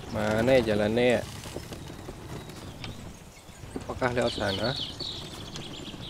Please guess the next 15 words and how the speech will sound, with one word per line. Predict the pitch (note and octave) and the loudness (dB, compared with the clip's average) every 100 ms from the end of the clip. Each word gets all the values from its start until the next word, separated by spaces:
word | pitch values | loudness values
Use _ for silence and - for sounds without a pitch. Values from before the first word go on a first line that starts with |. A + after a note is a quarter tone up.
| - - | -8 -6
Coba | G#2 - | -4 -4
kita | - G#2 | -4 -4
lepas | G2+ G#2+ - | -2 -4 -2
dulu | G#2+ | 0
ini. | G#2 G#2+ B2+ C#3+ - - - - - - - - - - - - - - - - - - - - - - - - - - - - - - - - | 2 0 -2 -6 -12 -16 -16 -16 -14 -14 -16 -16 -16 -16 -16 -16 -16 -16 -16 -16 -18 -18 -18 -18 -18 -18 -18 -18 -18 -16 -14 -14 -14 -14 -16 -8
Ini | C3 C#3+ | -4 0
kah? | - A2+ C3 - | 6 6 4 -2
Kita | E3 | -2
bisa | D3+ C3+ | 2 4
naik | B2 A#2+ | 4 4
ya? | G2+ G#2+ | 2 6
Oh, | C#3 E3+ E3+ | 8 10 10
ini | C#3 A2+ | 10 6
bisa | G2+ A2 | 2 2
naik. | G#2 | 2